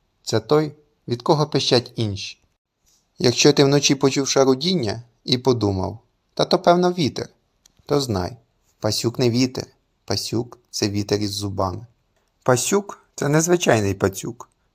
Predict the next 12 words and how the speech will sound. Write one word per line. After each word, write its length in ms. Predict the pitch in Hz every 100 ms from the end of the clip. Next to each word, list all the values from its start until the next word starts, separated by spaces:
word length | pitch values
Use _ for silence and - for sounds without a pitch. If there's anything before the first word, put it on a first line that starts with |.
| _
це 120 | 151
підвальний 520 | 156 143 147 147 139
хазяїн, 500 | - 143 131 - - 120 - _ -
сміттєвий 680 | - 135 131 - 139 131 131
воїн, 440 | 117 92 95 120 - -
щур-качок. 1040 | - - 147 - - 143 - 98 - - _ _ _ _ -
Зазвичай 480 | 113 123 143 160 156
він 180 | 156
більший 300 | 156 151 -
за 120 | 139 143
твою 260 | 147 147
кішку 460 | 147 104 - -